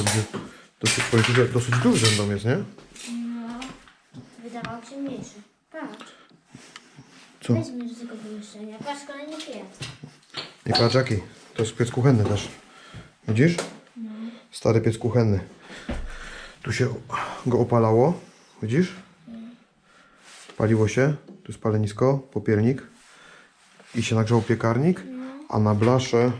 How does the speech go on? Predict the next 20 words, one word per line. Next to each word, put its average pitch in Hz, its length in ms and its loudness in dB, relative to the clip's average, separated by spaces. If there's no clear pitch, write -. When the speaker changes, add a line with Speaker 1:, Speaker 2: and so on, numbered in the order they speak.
Speaker 1:
można 110 280 2
było 117 500 4
gotować. 113 560 4
Speaker 2:
Tak. 233 100 -16
Speaker 1:
Powiem 117 160 6
ci, 117 80 4
że 113 100 4
na 110 120 4
takich 110 280 0
blachach 110 360 4
najlepsze 113 360 0
wychodzą 107 400 0
placki 110 300 -2
ziemniaczane. 98 420 -4
Speaker 2:
Lubię. 269 440 -4
Speaker 1:
Patrz. 104 260 2
Speaker 2:
Kolejne 254 240 -8
lu-, 254 220 -10
lustro 269 400 -12
rozbite. 240 480 -12